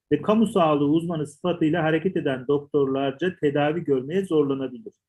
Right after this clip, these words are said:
Yani aslında burada şunu söylüyor. Siz herhangi bir fiziksel acınız varsa kendiniz doktora gidiyorsunuz. Ama akıl hastalığı olduğu andan itibaren sizi mutlaka bir başkası götürüyordur ve sizi başkası da,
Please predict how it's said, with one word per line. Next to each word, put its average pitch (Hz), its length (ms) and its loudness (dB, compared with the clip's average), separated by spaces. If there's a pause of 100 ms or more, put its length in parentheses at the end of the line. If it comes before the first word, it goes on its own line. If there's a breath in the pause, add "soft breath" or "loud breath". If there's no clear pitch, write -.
(140)
Yani 160 180 0
aslında 170 420 -2
burada 185 220 2
şunu 185 260 -2
söylüyor. 123 400 0 (100)
Siz 175 280 -10 (300)
herhangi 180 400 2
bir 170 140 -2
fiziksel 160 540 -2
acınız 143 440 -2
varsa 156 380 0
kendiniz 185 480 2
doktora 139 400 0
gidiyorsunuz. 117 500 -10
Ama 151 260 -4
akıl 208 220 4
hastalığı 143 720 4 (460)
olduğu 160 560 6
andan 131 320 -2
itibaren 151 680 -2 (180)
sizi 185 220 -2
mutlaka 226 500 0
bir 190 120 -2
başkası 190 460 -2
götürüyordur 165 600 -2
ve 214 100 2
sizi 185 340 -8
başkası 180 500 -2
da, 226 240 2